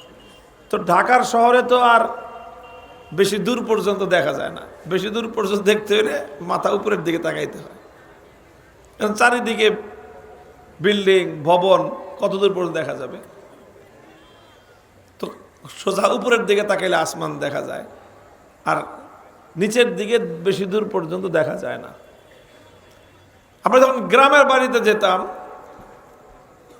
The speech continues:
খুলনা, বাগেরহাট, মোল্লাহাট আমার নানার বাড়ি, তো আমার নানার বাড়ির পাশেই বিশাল বিল, মাঠ, ময়দান, ফসলের যে চড়া বলে,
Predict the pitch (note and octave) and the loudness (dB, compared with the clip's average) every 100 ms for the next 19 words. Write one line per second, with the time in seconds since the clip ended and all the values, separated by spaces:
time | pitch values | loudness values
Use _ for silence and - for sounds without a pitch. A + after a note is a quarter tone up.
0 | - - F3+ F3 E3+ E3+ E3+ E3 D#3+ D#3 | -18 -6 -4 0 2 4 4 2 2 2
1 | - - - - - D#3 D#3 D#3 D3+ D3 | -2 -14 -18 -20 -12 -6 -2 -2 -2 -2
2 | D3+ D3 D3+ D#3 C#3+ C#3+ C#3+ - - - | -4 -4 -4 -4 -4 -6 -8 -14 -20 -20
3 | - - - - _ _ _ _ _ F3+ | -20 -20 -20 -20 _ _ _ _ _ -4
4 | F3+ G3 G#3 G3+ G3+ G3 F#3+ F3 - F3 | 0 2 4 6 4 2 0 -2 -2 -2
5 | D3+ D3 - - - - - - - - | -2 -6 -12 -18 -20 -20 -20 -20 -20 -8
6 | F3+ G#3+ B3 A3+ A3 G#3+ G3+ F#3 E3 - | -4 2 4 6 4 4 2 0 -2 -8
7 | - - - - - - - - D3 F#3 | -14 -18 -20 -20 -20 -20 -20 -12 -4 0
8 | E3 D3+ C#3 - - - - _ _ - | 0 -2 -8 -14 -20 -20 -20 _ _ -20
9 | _ _ _ _ _ _ E3+ F3+ E3 - | _ _ _ _ _ _ 0 4 4 0
10 | - - - D#3+ E3 D#3 D3 C#3+ C3+ - | -12 -16 -6 -2 0 2 0 -4 -12 -16
11 | - - - F3 E3+ F#3 E3 D3 - - | -20 -20 -4 -4 0 2 2 0 -8 -16
12 | - D3 C#3+ E3+ E3+ D#3 C#3 | -10 -8 -2 2 4 2 0